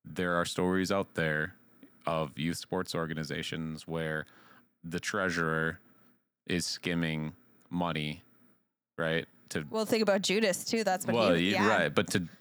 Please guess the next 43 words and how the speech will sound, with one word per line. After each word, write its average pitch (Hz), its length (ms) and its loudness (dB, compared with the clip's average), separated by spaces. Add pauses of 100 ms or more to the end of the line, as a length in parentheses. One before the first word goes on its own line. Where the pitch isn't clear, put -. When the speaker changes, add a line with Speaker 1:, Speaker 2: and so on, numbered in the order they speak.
(140)
Speaker 1:
I 101 100 4
mean, 101 180 6
modern 90 340 4
times, 78 420 -2
right? 87 160 0
Speaker 2:
Right, 87 200 0
I'm - 60 -2
Speaker 1:
Skimming 120 260 2
Speaker 2:
sorry. 110 100 6
Speaker 1:
money 92 480 4
Speaker 2:
<laughs> - 80 -16
Yeah. - 140 -8 (220)
Speaker 1:
to 90 520 2 (440)
fund 98 400 4
whatever 87 400 0
they 92 160 2
want 87 360 2 (1120)
and 95 200 4
reporting 90 560 2
back 87 460 0 (540)
of, 85 380 2
like, 80 380 -2
"Oh 131 100 0
yeah, 113 140 2
this 104 160 0
is 101 100 -2
the 92 80 -4
money 87 260 -2
we 90 140 -4
have. 85 400 -4
This 87 160 -6
is, 87 220 -6
you 90 180 -4
know, 90 80 -2
what's 87 220 -4
in 95 40 -4
the 90 120 -2
accounts," 85 420 -6
and 85 100 -4
things 85 220 -4
like 82 160 -4
that. 76 240 -4
But, 87 140 -4